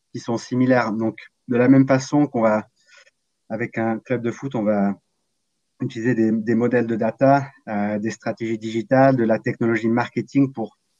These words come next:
dire, créer des, euh, des campagnes, des stratégies marketing qui soient multicanales et,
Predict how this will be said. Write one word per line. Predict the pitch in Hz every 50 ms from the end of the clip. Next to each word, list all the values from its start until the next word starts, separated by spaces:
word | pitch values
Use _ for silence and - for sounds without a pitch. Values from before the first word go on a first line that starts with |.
| _ _ _ _ _ _
dire, | - 113 123 120 - -
créer | - - - 135 131 131 135 135 135
des, | 120 120 117 113 113
euh, | 110 110 110 113 117 113
des | 107 104 117 117
campagnes, | - - 131 127 131 135 - 135 135 131 131 113 104 101 - -
des | 113 113 120
stratégies | - - 123 110 117 117 117
marketing | 120 117 110 - 123 110 - 135 131 127
qui | 120
soient | - - - 113 110
multicanales | 117 117 107 - - 120 - - 117 120 127 131 131 127 117 107
et, | 104 104 101